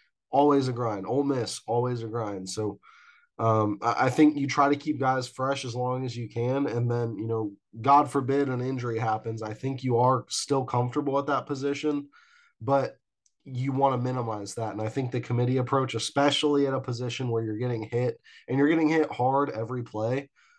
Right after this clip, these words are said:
um, like running back, I, I think the committee approach, when you are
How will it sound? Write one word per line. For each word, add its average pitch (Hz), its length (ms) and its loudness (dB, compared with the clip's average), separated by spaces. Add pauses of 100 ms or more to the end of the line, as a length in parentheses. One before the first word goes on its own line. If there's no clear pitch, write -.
(160)
um, 107 480 0
like 117 320 0
running 123 300 0
back, 135 260 0
I, 110 280 -4
I - 20 -6
think 120 260 -6
the 120 80 -6
committee 123 380 -2
approach, 117 400 -2
when 120 160 0
you 117 160 0
are 107 160 0